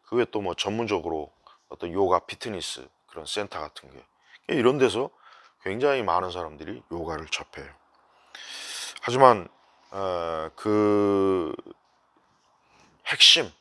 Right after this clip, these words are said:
그 안에 있는 그, 그 요가에 그 담겨져 있는 그 의미 자체가, 아, 결국 영적으로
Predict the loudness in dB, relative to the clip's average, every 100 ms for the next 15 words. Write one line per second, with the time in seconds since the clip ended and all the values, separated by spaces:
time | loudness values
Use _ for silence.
0 | _ _ _ _ _ 4 6 6 2 -6
1 | -8 -6 -4 -4 -6 -10 -12 -2 2 6
2 | 8 6 0 -12 -12 -6 -6 -4 -8 -12
3 | -14 -12 -10 -10 -12 -10 -10 -4 0 0
4 | -2 _ _ _ _ _ _ _ -20 -14
5 | -10 -6 -4 -4 -2 0 0 -2